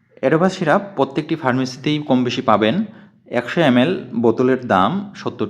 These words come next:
টাকা, আর দুশো এমএল বোতলের দাম একশো দশ টাকা। অ্যাডোভা ছাড়া একমি কোম্পানির বাসক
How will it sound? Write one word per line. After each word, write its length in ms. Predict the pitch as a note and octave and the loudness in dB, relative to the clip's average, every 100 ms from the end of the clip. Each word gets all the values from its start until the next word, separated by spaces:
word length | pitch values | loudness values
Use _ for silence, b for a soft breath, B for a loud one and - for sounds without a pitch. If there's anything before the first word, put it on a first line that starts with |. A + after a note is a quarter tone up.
| G2+ | -4
টাকা, 220 | F#2+ C3 G#3+ B B _ - | -2 -2 -2 B B _ 2
আর 100 | G2 - - A#2+ | 2 0 -4 -4
দুশো 220 | C3 E3 D3+ | -2 -2 0
এমএল 180 | C3 F3 A#2 | 0 0 -2
বোতলের 300 | A2+ A2+ G#2+ | 0 -2 0
দাম 160 | A2+ F#3+ - G2+ | 0 0 -4 -8
একশো 180 | - | -6
দশ 180 | A2 F#2 - | -2 -2 -4
টাকা। 180 | G2 D2+ - _ - | -12 -12 -16 _ -2
অ্যাডোভা 320 | A#2+ C3 D#3+ - | 0 0 -2 -6
ছাড়া 200 | D3 A#2 C3 B2 | -2 -2 -2 -4
একমি 180 | C#3+ C#3 | -4 -4
কোম্পানির 400 | C3+ B2+ C3 C#3 A2 | -2 -2 -2 -2 2
বাসক 300 | F#2+ G2 C#3 | 2 2 -4